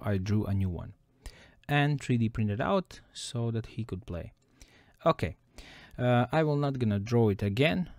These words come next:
I just quickly go through the steps, how did I do that, and basically show you the results. <clears throat> Okay, let's get started.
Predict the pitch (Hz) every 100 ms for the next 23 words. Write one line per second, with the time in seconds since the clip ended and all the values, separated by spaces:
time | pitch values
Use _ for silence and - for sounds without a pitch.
0 | - - 113 107 117 - 123 117 110 104
1 | 110 113 107 - 110 98 98 - - -
2 | 202 - - - - - - 120 104 104
3 | 147 214 185 160 - _ 139 139 123 127
4 | 120 117 117 110 107 104 98 - _ _
5 | _ _ _ _ _ - - - 110 101
6 | 95 95 95 98 87 53 - - _ _
7 | - - 156 107 - _ _ _ _ _
8 | _ _ _ - - - 139 - 92 123
9 | 120 - - 107 - - - - 76 -